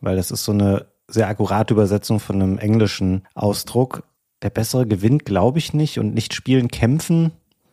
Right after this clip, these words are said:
Ich weiß nicht, ob man wirklich kämpfen will. Das klingt ja nicht nach was, was irgendwie per se Spaß macht.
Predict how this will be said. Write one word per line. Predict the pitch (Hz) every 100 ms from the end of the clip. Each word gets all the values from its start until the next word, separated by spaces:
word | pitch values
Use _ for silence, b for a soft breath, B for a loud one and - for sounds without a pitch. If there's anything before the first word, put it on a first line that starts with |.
| _ _ _ _
Ich | - -
weiß | 104 107
nicht, | 135 101
ob | 95
man | 110 104
wirklich | 110 107 -
kämpfen | 117 139 - 90
will. |
Das | 90 -
klingt | 107 110
ja |
nicht | 107 107
nach | 113 98
was, | 104 -
was | 104
irgendwie | - 101 101
per | 98 101
se | 92 104 110 -
Spaß | - 107 131 113
macht. | 107